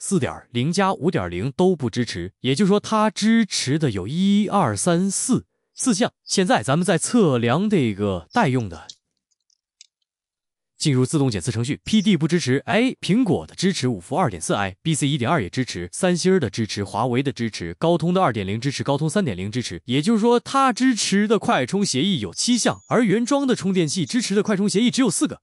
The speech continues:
从这一项数据来看，它比原装的还好，真的是这样吗？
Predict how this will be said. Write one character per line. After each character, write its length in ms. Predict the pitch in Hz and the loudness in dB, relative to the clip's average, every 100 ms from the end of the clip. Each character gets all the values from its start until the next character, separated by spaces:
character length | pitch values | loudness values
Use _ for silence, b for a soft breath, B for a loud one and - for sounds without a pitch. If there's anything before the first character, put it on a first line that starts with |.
| _ | _
从 220 | - 214 | 0 2
这 140 | 311 | 4
一 100 | 262 | 4
项 240 | 135 165 135 | 2 0 0
数 180 | 196 143 | 2 2
据 160 | 135 | 2
来 160 | 101 123 | 2 2
看， 240 | 127 87 _ | -2 -6 _
它 200 | - 247 | 0 0
比 100 | 135 | 2
原 180 | 107 208 | 0 2
装 140 | 277 | 2
的 80 | 226 | 2
还 140 | 107 | -2
好， 240 | - 78 - | -4 -8 -2
真 240 | 202 240 | 2 4
的 100 | 247 | 4
是 140 | 165 156 | 2 2
这 120 | 170 | 2
样 200 | 180 160 | 2 2
吗？ 160 | 165 | 0